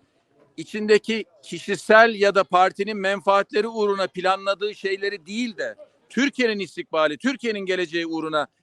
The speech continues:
bir karar verecekse tam zamanıdır. Eğer bugün bu kararı doğru olarak verirse Türk ta-, Türk siyasi tarihi kendisini kaydedecektir.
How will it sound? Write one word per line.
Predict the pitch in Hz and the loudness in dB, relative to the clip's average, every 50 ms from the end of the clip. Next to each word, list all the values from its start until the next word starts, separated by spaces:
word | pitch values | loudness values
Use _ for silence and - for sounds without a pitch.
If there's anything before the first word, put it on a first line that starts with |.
| _ | _
bir | 165 202 | -6 -6
karar | 190 - 190 185 196 196 196 180 | 0 2 4 6 6 6 6 2
verecekse | 185 175 170 156 175 160 - 196 190 | -2 -4 -4 -6 -8 -6 -4 -6 -6
tam | - - 208 202 190 | 0 2 2 2 2
zamanıdır. | 151 165 156 151 143 139 131 131 113 117 110 - _ _ _ _ _ _ _ _ _ - | -2 -4 -4 -2 -2 -4 -4 -6 -10 -12 -14 -16 _ _ _ _ _ _ _ _ _ 4
Eğer | 175 208 220 - 220 180 | 6 8 8 8 6 2
bugün | 233 247 196 220 202 160 123 - 147 | -2 -4 -2 -4 -6 -6 -8 -8 -10
bu | 220 | -8
kararı | - - 208 202 196 190 190 190 180 131 | -2 0 2 4 4 4 2 0 -2 -2
doğru | 151 160 165 180 220 247 | 0 0 2 2 2 2
olarak | 226 208 185 175 170 156 - 160 | 2 2 2 0 0 -2 -4 -4
verirse | 175 170 170 151 - 185 185 196 190 _ _ _ _ _ | -4 -4 -4 -6 -6 -6 -6 -6 -8 _ _ _ _ _
Türk | - 220 - _ | -10 -10 -8 _
ta-, | - 185 170 170 156 | 0 2 2 0 0
Türk | - 202 190 - | -4 -8 -8 -6
siyasi | - 180 175 170 165 - 170 | -4 -2 -2 -2 -2 -4 -8
tarihi | - 170 160 160 160 165 160 | -4 -2 0 0 0 -2 -4
kendisini | - 160 151 151 147 131 147 151 | -2 -2 -4 -4 -4 -12 -16 -8
kaydedecektir. | - 151 147 143 123 135 117 113 123 127 113 - 127 123 | -4 -2 -2 -2 -4 -8 -10 -8 -8 -8 -8 -8 -14 -20